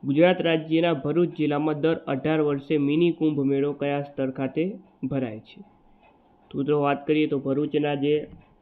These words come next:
અ, ભરૂચના ભાટ ભૂત ખાતે દર અઢાર વર્ષે મિની કુંભ મેળો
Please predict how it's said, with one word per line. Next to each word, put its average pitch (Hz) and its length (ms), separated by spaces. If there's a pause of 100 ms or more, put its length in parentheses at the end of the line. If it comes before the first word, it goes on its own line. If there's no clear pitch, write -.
(360)
અ, 131 100
ભરૂચના 143 540
ભાટ 131 280
ભૂત 139 280
ખાતે 151 420
દર 160 260
અઢાર 143 260
વર્ષે 139 260
મિની 147 340
કુંભ 135 260
મેળો 135 400